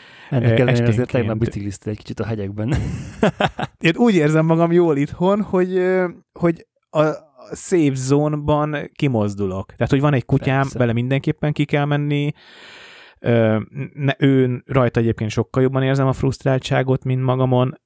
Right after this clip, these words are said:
Speaker 2: É, tegnap montiztunk egyet. Ö, egyébként ráadásul én egy-, egyedül akartam menni, de készülődés pillanatában becsatlakozott Lehi.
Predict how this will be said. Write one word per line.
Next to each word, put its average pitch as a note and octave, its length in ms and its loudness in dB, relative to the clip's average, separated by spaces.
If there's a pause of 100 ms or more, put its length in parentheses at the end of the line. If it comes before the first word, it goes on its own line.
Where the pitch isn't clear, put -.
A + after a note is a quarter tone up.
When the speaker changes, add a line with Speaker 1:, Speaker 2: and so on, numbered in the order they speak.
(160)
Speaker 2:
É, A2+ 520 2 (560)
tegnap A#2+ 280 0 (220)
montiztunk G#2 600 -2
egyet. G2+ 340 -4
Ö, G#2+ 160 -2
egyébként B2+ 440 0
ráadásul C#3 420 2
én D3+ 80 0
egy-, D#3+ 200 2
egyedül B2 320 2
akartam A2+ 400 0
menni, B2 200 2
de B2+ 300 0
készülődés A2 540 2
pillanatában G#2 640 -2
becsatlakozott G2+ 600 -2
Lehi. F#2+ 420 -8